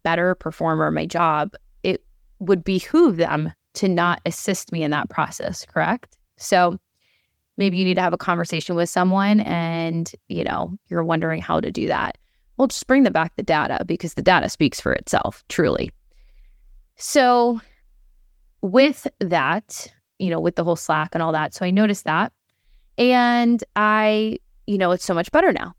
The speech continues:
Now I feel so much better. And I feel that I can just eliminate the distractions at times. So I'll,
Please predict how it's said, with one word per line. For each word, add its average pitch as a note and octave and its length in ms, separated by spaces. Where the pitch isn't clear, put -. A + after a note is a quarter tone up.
Now E3 260
I F#3+ 100
feel F3 280
so F3 220
much D#3+ 220
better. G#3 360
And F#3+ 160
I F3+ 380
feel C4 480
that E3+ 380
I F3 180
can F#3 240
just F3 340
eliminate F#3 520
the G#3+ 80
distractions G3 600
at A3 120
times. D#3 340
So D#3+ 100
I'll, D#3+ 180